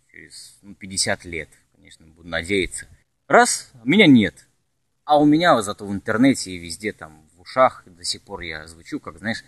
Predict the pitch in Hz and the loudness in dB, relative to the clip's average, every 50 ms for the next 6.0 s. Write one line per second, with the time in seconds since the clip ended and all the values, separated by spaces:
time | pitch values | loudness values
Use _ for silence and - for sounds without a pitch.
0 | _ _ _ _ _ 80 80 78 80 78 78 73 76 _ _ _ _ - - 107 | _ _ _ _ _ -16 -12 -10 -10 -10 -12 -14 -20 _ _ _ _ -20 -16 -16
1 | 98 - 156 156 - - 78 73 - - 127 123 - - - 101 95 92 87 85 | -14 -6 -4 -4 -4 -4 -8 -18 -14 -10 -8 -8 -8 -10 -12 -12 -12 -12 -12 -12
2 | 82 80 80 _ _ 95 98 87 73 _ - 107 113 107 - - - _ 87 80 | -14 -16 -20 _ _ -16 -14 -14 -14 _ -2 -2 0 0 -2 -6 -16 _ _ -20
3 | 82 82 85 82 80 80 78 82 85 - - 82 - 87 90 - 104 98 - 85 | -20 -20 -20 -20 -20 -20 -20 -18 -16 -16 -14 -14 -14 -12 -8 -6 -6 -6 -6 -10
4 | 73 _ _ _ _ _ _ _ 92 90 _ _ 95 85 78 _ - 117 117 - | -20 _ _ _ _ _ _ _ _ _ _ _ -20 -20 -20 _ -8 -6 -6 -6
5 | - - 90 85 _ _ _ _ - 143 120 - - 123 - - 147 147 131 120 | -8 -10 -16 -20 _ _ _ _ -6 -6 -6 -4 -4 -6 -2 2 2 2 2 2